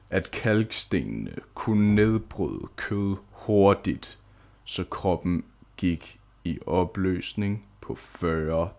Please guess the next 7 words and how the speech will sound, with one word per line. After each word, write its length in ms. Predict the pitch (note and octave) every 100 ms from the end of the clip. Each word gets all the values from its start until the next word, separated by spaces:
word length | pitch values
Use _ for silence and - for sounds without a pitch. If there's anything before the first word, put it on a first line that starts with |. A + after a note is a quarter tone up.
| _ _
dage. 540 | E2 C#2 D#2+ - - - - _ _ _ _ - _ - - _ _ _ _ _ _ _ - _
Det 160 | F#2 E2+
var 80 | F2+
netop 600 | F#2 G2+ F#2+ C#2+ - - - - -
i 80 |
en 240 | F#2 F2+ F2+
sarkofag, 1040 | - F#2+ F2 F2 F2 - G#2 D#2+ G1+ -